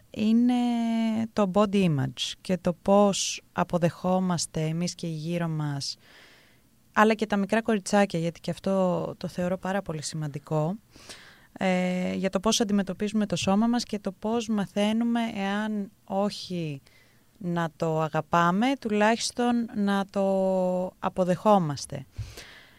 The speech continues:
Εγώ πολύ πρόσφατα μοιράστηκα την εμπειρία μου με αυτό, μοιράστηκα την εμπειρία μου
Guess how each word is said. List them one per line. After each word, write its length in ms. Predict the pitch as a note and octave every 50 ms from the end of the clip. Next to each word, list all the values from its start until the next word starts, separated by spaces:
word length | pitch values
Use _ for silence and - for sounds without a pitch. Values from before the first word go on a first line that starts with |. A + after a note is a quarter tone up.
| _
Εγώ 340 | - F#3+ F#3 F3+ G3+ G#3+ A#3
πολύ 220 | A3+ B3 A#3 A3+ A#3
πρόσφατα 1400 | A3+ - A3 A3 A#3 A#3 - - - A3+ A3 - - G3+ F#3+ F#3 F3+ F3 E3+ E3 E3 D#3+ E3 E3+ E3+ E3 D#3 -
μοιράστηκα 600 | - F#3+ F#3 F#3+ F#3+ G3+ G3+ G3 - - - G3+
την 160 | F#3+ - F3+ F3+
εμπειρία 500 | F3 D#3+ F3 E3+ F3 F#3 F#3+ G3 F#3+ F3+
μου 720 | F3 E3+ E3 D#3+ D#3 D3+ D3+ D3+ D3 D3+ D3 D3 - - -
με 240 | - E3 E3 D#3+ D#3
αυτό, 600 | D3 - - - - E3+ E3 E3+ F3+ G3 A#3 B3+ B3
μοιράστηκα 500 | G#3 F#3 F3+ F#3 F#3+ - - - - F#3+
την 140 | - F3 F3
εμπειρία 440 | E3+ D#3 E3 E3 F3 F3+ F#3 F#3
μου 360 | F3+ E3+ E3 D#3+ D3+ D3 C#3+